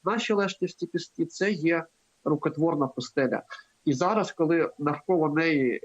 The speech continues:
лісники намагаються постійно переорювати степовий ґрунт і саджати в нього ліс для галочки, говорячи, що посадка лісу в степу — це є боротьба з опустелюванням.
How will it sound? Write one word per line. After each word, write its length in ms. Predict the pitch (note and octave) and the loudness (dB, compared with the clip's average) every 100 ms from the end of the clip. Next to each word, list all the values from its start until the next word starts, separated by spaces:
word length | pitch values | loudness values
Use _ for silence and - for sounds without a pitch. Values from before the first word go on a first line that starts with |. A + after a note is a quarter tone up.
| C3 | -4
лісники 440 | C#3+ - D#3+ F#3+ | -4 -2 -2 0
намагаються 800 | E3 D3 C#3+ E3 D3+ B2+ C#3+ C3 - - - _ | 0 0 2 2 0 -2 -2 -2 -6 -20 -20 _
постійно 500 | F3 D3+ - F#3+ E3 | -4 -4 -2 0 0
переорювати 1040 | C#3 E3+ E3+ E3+ F3 D#3+ C3 C3 - A#2 B2 _ | 0 0 2 4 4 4 2 0 0 -4 -4 _
степовий 560 | - - D#3+ E3+ D#3+ D#3 | -16 -6 -2 0 2 2
ґрунт 360 | D#3 E3+ C#3+ - _ _ - | 2 2 2 -2 _ _ -8
і 60 | |
саджати 480 | D3 D3 D3+ E3 D3+ | -2 -2 0 -2 -2
в 80 | C#3 | 0
нього 280 | D#3 C#3 C#3+ | 0 2 2
ліс 380 | A3 A#3+ - - | 2 -2 -6 -4
для 140 | C#3 | -2
галочки, 600 | C3+ D3 C#3 B2 - - - - - | 0 2 0 -2 -8 -16 -18 -20 -10
говорячи, 460 | C3+ D3+ F3+ D#3+ D3+ | -2 0 0 0 -4
що 200 | - E3 | -2 -2
посадка 560 | D#3+ D3+ G3 F#3 - D3+ | -2 -2 -2 -4 -2 0
лісу 300 | F3 - B2+ | 0 -2 -8
в 80 | |
степу — 560 | - D3 D3 F3+ B3+ B3 - - - | -4 -6 0 2 2 0 -8 -20 -10
це 240 | - G#3 | -2 0
є 180 | E3+ F3+ | 2 2
боротьба 500 | D#3+ D#3 C#3+ F3 F3 | 2 0 0 0 0
з 60 | |
опустелюванням. 840 | D3+ D3+ C#3+ D#3+ C#3+ A#2+ E2+ - | -2 -6 -4 0 0 0 -4 -8